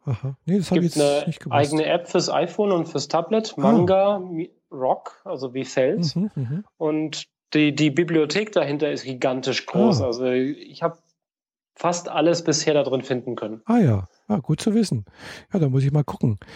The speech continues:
Speaker 1: Da muss ich mal, auch mal installieren. <laughs>
Speaker 2: Mhm.
Speaker 1: Manga Rock, yeah. <laughs> Manga rockt. <laughs>
Speaker 2: Genau, eben darum.
Speaker 1: Nee, doch, das ist, wie gesagt, <clears throat> so zwischendurch mal eine ganz kleine Ab-,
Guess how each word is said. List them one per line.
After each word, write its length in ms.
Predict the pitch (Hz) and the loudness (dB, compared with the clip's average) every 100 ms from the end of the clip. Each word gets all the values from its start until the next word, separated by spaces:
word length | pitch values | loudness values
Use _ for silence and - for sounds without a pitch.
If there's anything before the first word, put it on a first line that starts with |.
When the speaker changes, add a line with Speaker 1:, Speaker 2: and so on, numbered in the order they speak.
| - _ _ _ _ - | -20 _ _ _ _ -8
Speaker 1:
Da 60 | |
muss 100 | 135 139 | -4 -4
ich 120 | 135 | -4
mal, 200 | 151 147 | -4 -4
auch 120 | 202 165 | -4 -2
mal 160 | 196 | 0
installieren. 560 | 170 - 190 185 143 104 | 0 0 2 4 4 0
<laughs> 360 | - 170 - - _ _ - | -2 -2 -2 -4 _ _ -4
Speaker 2:
Mhm. 340 | 135 120 127 | -2 -2 -2
Speaker 1:
Manga 300 | 123 214 175 131 | 0 2 2 0
Rock, 240 | 120 113 - - | -2 -8 -10 -2
yeah. 500 | 156 220 190 143 107 - | 2 4 4 2 0 -2
<laughs> 560 | 170 - - _ - | -4 -2 -6 _ -6
Manga 260 | - 214 208 | 0 4 4
rockt. 380 | 180 196 - - - 220 - 240 | 2 0 -4 -12 -4 -4 0 0
<laughs> 420 | - 220 - 202 | 2 0 0 2
Speaker 2:
Genau, 680 | 175 190 165 143 127 117 - - - - - - - | 2 4 2 4 4 2 -2 -14 -12 -12 -12 -14 0
eben 280 | 147 151 | 2 4
darum. 440 | 156 135 113 110 110 _ - _ _ _ - - - - - - - | 4 2 0 -4 -8 _ -20 _ _ _ -20 -20 -20 -20 -20 -20 -2
Speaker 1:
Nee, 120 | 175 | 2
doch, 200 | 175 170 | 4 2
das 240 | - 160 156 | 2 0 2
ist, 400 | 180 - 220 165 | -2 -4 -8 -4
wie 80 | 196 | -2
gesagt, 440 | 175 175 - - - | 0 0 -2 -10 2
<clears throat> 720 | 180 196 151 - - - - | 4 4 2 -6 -20 -20 -4
so 160 | - | 0
zwischendurch 580 | 196 190 - 156 160 160 | 2 0 0 2 2 2
mal 80 | 156 | 2
eine 160 | 151 | 4
ganz 220 | 139 139 - | 2 0 0
kleine 260 | 139 135 | 2 2
Ab-, 220 | - 123 | 0 -4